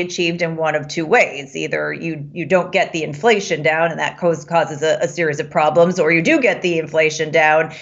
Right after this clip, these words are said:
and, uh, you do that by disrupting the economy. So based the, on the things that he's seeing, and, and certainly I haven't had the chance to speak with him yet, but, um, given his, his interest in banks, it could be some of the headwinds in banks.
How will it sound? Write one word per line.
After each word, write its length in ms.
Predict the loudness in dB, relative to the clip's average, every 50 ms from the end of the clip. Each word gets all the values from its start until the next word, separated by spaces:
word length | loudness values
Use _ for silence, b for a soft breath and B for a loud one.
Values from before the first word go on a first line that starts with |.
| B B B
and, 480 | 0 2 4 4 4 2 0 0 0 2
uh, 260 | 4 4 4 4 2 0
you 120 | -2 -4 -4
do 220 | -4 -4 -2 0
that 220 | 2 2 2 2
by 100 | 2 0
disrupting 560 | 0 0 -2 -4 -2 -2 -2 -2 -2 -6 -6 -4
the 100 | -4 -4
economy. 720 | -6 -4 -2 0 2 2 2 0 -2 -4 -6 -8 -10 -14 B B B B B
So 180 | B 2 2
based 420 | 4 4 4 2 2 2 -2 0 0
the, 200 | 0 2 4 4
on 140 | 4 4 4
the 60 | 2
things 320 | 2 2 0 0 2 2
that 160 | 2 0 0
he's 300 | 0 0 0 0 0 0
seeing, 420 | -2 0 0 2 4 4 2 2 2
and, 200 | 0 -2 -2 -6 -8
and 120 | -6 -2
certainly 300 | -2 -2 0 2 2 2
I 140 | 4 4 2
haven't 240 | 2 0 -2 0 2
had 180 | 2 2 2
the 60 | 0
chance 320 | -2 0 0 0 0 0 -4
to 120 | -6 -8
speak 280 | -6 -2 0 0 0 0
with 180 | 0 -4 -2
him 180 | 0 -2 -2 -2
yet, 320 | 0 0 2 2 2 2 2
but, 240 | 2 2 2 0 B B B B
um, 180 | 2 2 2 2
given 300 | 0 0 0 0 -2 -2
his, 440 | 0 2 2 2 0 -4 -8 -16 _ -10
his 260 | -6 -4 -4 -4 -2 0
interest 580 | 0 0 0 0 0 2 2 2 2 0 0
in 220 | -2 0 0 0 -2
banks, 400 | 0 0 0 0 -2 -2 -4 -6
it 100 | -6 -4
could 240 | -4 -4 -4 -2 -2
be 100 | -2 -2
some 280 | 0 0 0 0 2
of 140 | 0 -2 -2
the 100 | -2 -2
headwinds 500 | 0 0 0 0 0 -2 -2 -2 -2 -4
in 140 | -6 -4 0
banks. 440 | 2 2 2 2 0 -2 -4 -8